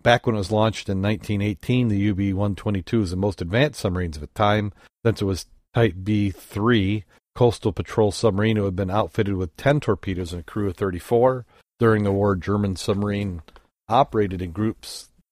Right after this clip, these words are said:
or wolf packs is very effective, almost bringing the U K to its knees in nineteen seventeen. The U-, the U-boats were responsible for sinking about five thousand ships in total. Uh, for most of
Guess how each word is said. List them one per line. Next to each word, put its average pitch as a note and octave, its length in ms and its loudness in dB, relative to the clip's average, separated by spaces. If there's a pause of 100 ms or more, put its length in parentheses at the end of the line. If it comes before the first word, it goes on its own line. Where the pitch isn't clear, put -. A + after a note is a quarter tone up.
or F#2+ 180 -4
wolf A#2+ 340 2
packs A2+ 440 0
is E2 160 -10
very G#2 320 4
effective, A#2 540 0
almost G2 300 -2
bringing F#2+ 180 -4
the F#2 80 -2
U F#2 80 -4
K G2 220 -2
to F#2+ 120 -8
its E2+ 200 -10
knees F2 280 -6
in D#2+ 120 -8
nineteen D#2+ 520 -10
seventeen. C#2+ 720 -16 (280)
The G2 80 -6
U-, F#2 140 -4 (120)
the F#2 220 -6
U-boats G2 500 -2
were G2 60 -6
responsible F#2+ 420 -4
for - 60 -12
sinking F#2+ 300 -6
about F2+ 220 -2
five F#2+ 280 2
thousand F2+ 380 -2
ships - 280 -8
in E2+ 80 -10
total. D#2+ 460 -2 (800)
Uh, D2+ 120 -16 (260)
for G#2 60 -6
most G#2 180 0
of - 40 -10